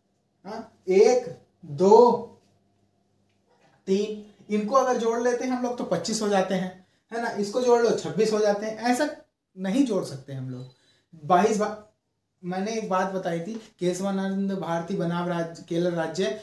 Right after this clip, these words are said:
उसमें एक फैसला सुनाया गया था सुप्रीम कोर्ट द्वारा कि हम संविधान के मूल ढांचे में कोई परिवर्तन नहीं कर सकते। हाँ, सन तीन सौ अड़सठ यानी संविधान संशोधन कर सकते हैं उनमें, तीन सौ अड़सठ अनुच्छेद के अनुसार, है ना? तो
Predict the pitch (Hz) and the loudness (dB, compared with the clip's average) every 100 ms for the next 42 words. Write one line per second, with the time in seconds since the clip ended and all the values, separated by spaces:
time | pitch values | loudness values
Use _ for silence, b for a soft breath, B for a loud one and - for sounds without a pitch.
0 | B 175 185 196 196 185 170 208 196 180 | B -10 -4 -2 -2 -2 -2 -4 -4 -4
1 | 175 170 165 160 165 165 165 160 156 151 | -4 -4 -4 -4 -8 -8 -10 -10 -10 -8
2 | 156 185 247 B B - 247 127 165 226 | -4 -4 -4 B B -6 -4 -2 -4 -2
3 | 247 226 - - 196 196 196 220 233 180 | -4 -6 -10 -4 0 2 2 0 -2 0
4 | 220 185 185 208 226 240 240 190 170 170 | 0 0 -2 -4 -6 -4 -2 0 0 -2
5 | 170 226 233 254 240 220 220 156 B B | -2 -2 -2 -2 -4 -6 -6 -10 B B
6 | 208 180 180 175 - - 190 220 - 247 | -4 -4 -4 -8 -10 -8 -4 -4 -4 -4
7 | 175 175 185 143 - - - 165 214 226 | -4 -4 -2 -2 -6 -18 -12 -4 -4 -2
8 | 180 180 165 180 214 220 208 190 190 185 | -4 -4 -4 -4 -4 -4 -2 -2 -2 -2
9 | 214 202 175 156 156 156 156 160 160 160 | -2 -2 -4 -6 -6 -6 -6 -8 -8 -10
10 | 170 165 151 185 196 233 B B 160 170 | -4 -4 -2 -4 -6 -10 B B -6 -2
11 | 190 190 214 - - - - 214 - - | -2 0 0 0 -4 -14 0 2 2 -2
12 | - 165 151 135 123 - _ _ _ - | -6 -4 -2 -4 -6 -10 _ _ _ -10
13 | 226 208 - - _ _ - 226 254 254 | -6 -6 -8 -18 _ _ 2 6 6 4
14 | - | 0